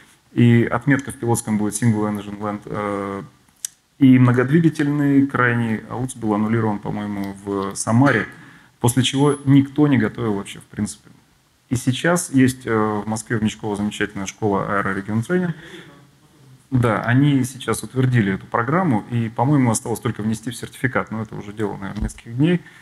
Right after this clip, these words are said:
И группу, по-моему, даже уже набирают. И все их контакты есть на сайте,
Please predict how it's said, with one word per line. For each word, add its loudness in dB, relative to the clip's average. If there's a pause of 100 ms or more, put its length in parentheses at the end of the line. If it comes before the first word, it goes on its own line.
(460)
И 4
группу, 2
по-моему, -2
даже -6
уже -8
набирают. 0 (160)
И 4
все 0
их -8
контакты 0
есть -4
на -4
сайте, -6